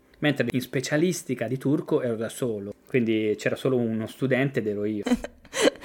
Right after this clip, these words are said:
Speaker 2: Torniamo quindi
Speaker 1: All'aneddoto di Orhan Pamuk. Il, l'aspetto principale è questo grandissimo personaggio, come Orhan Pamuk uno se lo aspetta sui libri o in televisione, mentre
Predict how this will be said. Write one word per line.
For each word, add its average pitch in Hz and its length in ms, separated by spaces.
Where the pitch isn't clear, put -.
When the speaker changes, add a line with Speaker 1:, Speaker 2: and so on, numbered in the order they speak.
Speaker 2:
Torniamo 233 340
quindi 214 320
Speaker 1:
All'aneddoto 165 840
di 156 100
Orhan 131 240
Pamuk. 123 560
Il, 139 560
l'aspetto 139 340
principale 196 420
è 120 40
questo 185 260
grandissimo 160 460
personaggio, 127 560
come 127 220
Orhan 123 340
Pamuk 160 480
uno 147 160
se 143 100
lo 131 60
aspetta 131 360
sui 147 180
libri 143 320
o 135 80
in 120 80
televisione, 104 680
mentre 127 720